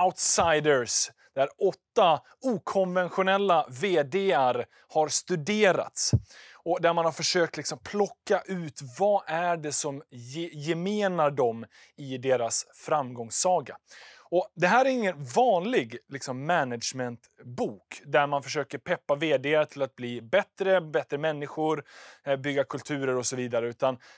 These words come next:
det här handlar helt och hållet om de V D som har skapat allra högst per aktievärde.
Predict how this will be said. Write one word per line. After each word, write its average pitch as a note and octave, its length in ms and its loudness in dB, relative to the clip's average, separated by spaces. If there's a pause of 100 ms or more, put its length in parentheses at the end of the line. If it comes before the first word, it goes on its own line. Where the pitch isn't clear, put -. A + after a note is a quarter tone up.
(160)
det F3 80 2
här A3+ 120 4 (160)
handlar D#3 640 0
helt G3+ 340 -2
och F#3 60 -2
hållet C#3+ 340 0 (120)
om B2+ 320 0 (380)
de G3 340 4
V C#3 300 2
D A#2+ 260 2
som C#3+ 160 -8
har C#3 60 -8
skapat B2 480 -4 (140)
allra C#3+ 520 2
högst - 460 -8 (220)
per F#3+ 480 2
aktievärde. B2+ 1600 -2